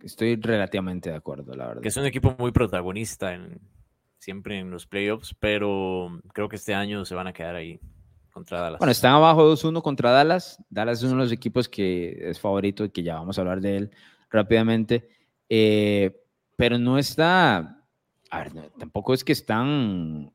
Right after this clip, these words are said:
Speaker 1: abajo por tantísimo, ¿no? De hecho,
Speaker 2: No, no,
Speaker 1: ellos
Speaker 2: no,
Speaker 1: habían
Speaker 2: es un
Speaker 1: ganado en Dallas,
Speaker 2: partido.
Speaker 1: se habían robado un partido, luego perdieron uno en, en Colorado,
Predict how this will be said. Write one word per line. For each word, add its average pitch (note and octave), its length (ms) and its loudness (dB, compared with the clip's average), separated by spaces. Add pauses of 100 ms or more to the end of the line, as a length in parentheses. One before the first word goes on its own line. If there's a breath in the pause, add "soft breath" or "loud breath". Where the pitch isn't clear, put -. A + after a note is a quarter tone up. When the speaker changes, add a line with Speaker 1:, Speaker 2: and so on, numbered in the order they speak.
Speaker 1:
abajo F#2+ 380 2
por A#2+ 160 0
tantísimo, F2 580 0
¿no? B2 440 0
De - 140 -6
hecho, F#2+ 120 -2
Speaker 2:
No, A#2+ 80 2
no, G#2 60 -4
Speaker 1:
ellos A#2 140 0
Speaker 2:
no, A2 60 4
Speaker 1:
habían G#2+ 120 2
Speaker 2:
es A2 60 0
un A2 60 2
Speaker 1:
ganado A2 160 2
en G#2+ 60 0
Dallas, A2 200 4
Speaker 2:
partido. F2+ 80 0
Speaker 1:
se G2+ 80 0
habían G#2 180 2
robado A2 180 4
un G#2+ 80 0
partido, A#2+ 300 6
luego A2+ 180 2
perdieron A2 420 -2
uno G#2+ 200 -2
en, G#2 200 -4
en A#2 120 -4
Colorado, A2+ 540 2